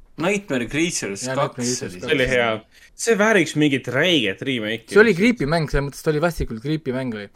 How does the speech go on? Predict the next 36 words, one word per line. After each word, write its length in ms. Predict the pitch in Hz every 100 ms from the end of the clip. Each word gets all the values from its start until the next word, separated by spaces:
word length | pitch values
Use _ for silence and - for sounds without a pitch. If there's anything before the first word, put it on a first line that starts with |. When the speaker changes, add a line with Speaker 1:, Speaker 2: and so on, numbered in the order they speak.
| _ _ _ _ -
Speaker 3:
Oo 140 | 123 135
Speaker 2:
Ja 140 | 123
Speaker 3:
jaa, 160 | 117 107
ta 140 | 135
oli 80 | 131
raske 320 | 175 - 117
ka, 140 | 104 117
ma 80 | 92
mäletan. 400 | 92 90 90 95
Speaker 2:
Ja, 240 | - 160 151
ja 140 | 165 165
kusjuures 240 | 196 160
mäng, 220 | 196 185
mis 80 | 143
me 140 | 151 147
vääriks 400 | 170 185 - 151
remake'i. 600 | 208 143 95 95 - - _ _ _ _ -
Kui 240 | 151 143 131
keegi 280 | 120 170 139
kuuleb, 400 | 170 160 120 - 110 69 107 110 113 113 107
ma 180 | 104 113
ei 80 | 110
tea, 140 | 110 110
mis 140 | 143
iganes 300 | 131 113 113
firmadest, 400 | 139 123 110 110
asjadest, 300 | 127 - 110 -
kes 100 | -
teevad 300 | 120 107 117
remake'e. 540 | 123 127 104 - 92 - - - - - _ _ -
Ähm, 680 | 127 127 123 120 110 110 107 _ _ _ -
Jersey 420 | - 196 196 139
Devil, 240 | 156 135 95 -
Pleikar 340 | - 123 123 131
ühe 140 | 117
mäng. 240 | 101 101